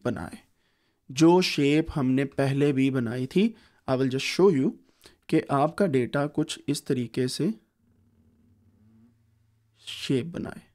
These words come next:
ठीक है। और ये जो शेप है, अगर आप गौर करें, इस शेप में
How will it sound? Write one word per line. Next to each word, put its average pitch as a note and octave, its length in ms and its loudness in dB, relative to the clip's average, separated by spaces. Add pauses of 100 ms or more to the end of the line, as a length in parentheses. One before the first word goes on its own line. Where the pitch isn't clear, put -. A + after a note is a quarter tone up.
(240)
ठीक C#3+ 160 -2
है। A3 120 0 (400)
और E3 100 6
ये F3 300 4
जो B3+ 160 2
शेप D3+ 460 0
है, - 360 -10 (100)
अगर D#3 220 2
आप F#3 160 2
गौर B2 340 -2
करें, D3 340 -4 (420)
इस D#4+ 300 2
शेप D3 580 0
में C3 420 0